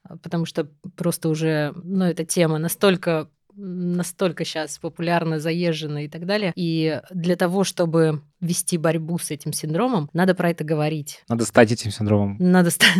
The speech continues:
Speaker 1: <laughs> стать этим синдромом, хорошо сказано. Говорить об этом, чтобы люди понимали, что они не одни такие. Я образователь, и как раз почему антагонист, э, потому что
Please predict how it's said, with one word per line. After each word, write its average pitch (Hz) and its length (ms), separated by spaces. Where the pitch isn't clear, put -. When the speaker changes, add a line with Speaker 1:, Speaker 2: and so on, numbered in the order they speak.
Speaker 1:
<laughs> 208 80
стать 190 300
этим 170 280
синдромом, 160 380
хорошо 175 320
сказано. 151 380
Говорить 190 500
об 190 140
этом, 151 320
чтобы 156 420
люди 170 240
понимали, 170 420
что 170 220
они 156 220
не 147 100
одни 151 300
такие. 151 560
Я 196 160
образователь, 185 680
и 180 160
как 165 160
раз 175 160
почему 185 280
антагонист, 175 680
э, 170 160
потому 175 320
что 175 320